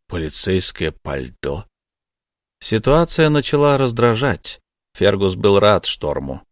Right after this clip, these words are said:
В такую погоду любопытные и непрошенные гости вряд ли появятся, и он успеет прибраться и придумать оправдание.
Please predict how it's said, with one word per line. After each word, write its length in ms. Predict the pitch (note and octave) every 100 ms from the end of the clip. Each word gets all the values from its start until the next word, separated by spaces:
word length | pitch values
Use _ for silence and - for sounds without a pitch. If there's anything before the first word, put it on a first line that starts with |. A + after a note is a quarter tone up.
| _
В 60 | -
такую 420 | D2 - D3 F3
погоду 400 | D3+ C#3 D3 D3
любопытные 720 | C#3 B2 B2 C3 C3 - G2
и 40 | G2+
непрошенные 800 | F#2+ - F#2+ G2 - - F2+ D#2+
гости 400 | G2 G2+ - F2
вряд 380 | F2 G#2+ -
ли 120 | - G#2
появятся, 600 | A#2 A2+ A#2+ C#2 - D#2+
и 40 |
он 120 | F2+
успеет 500 | F#2 - G2+ F2 - -
прибраться 640 | A#2+ A#2+ A#2+ B2+ D3 - D3
и 80 | C3+
придумать 800 | C3 C3 B2+ D3 C#3+ C3+ - -
оправдание. 920 | A#2+ A2+ A#2+ A2 B2 C#3+ A2 G1+ -